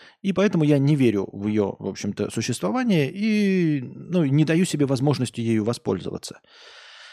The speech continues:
То есть, в примере метафор, это я не покупаю лотерейные билеты, потому что, а, я вообще не верю, что можно выиграть. Понимаете? То есть,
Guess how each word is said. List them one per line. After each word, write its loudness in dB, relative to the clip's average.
То 6
есть, -4
в -2
примере 2
метафор, 0
это 0
я 0
не 2
покупаю 2
лотерейные 0
билеты, -2
потому 2
что, 0
а, 0
я 2
вообще 0
не 2
верю, 2
что -6
можно 0
выиграть. -6
Понимаете? 0
То 4
есть, 0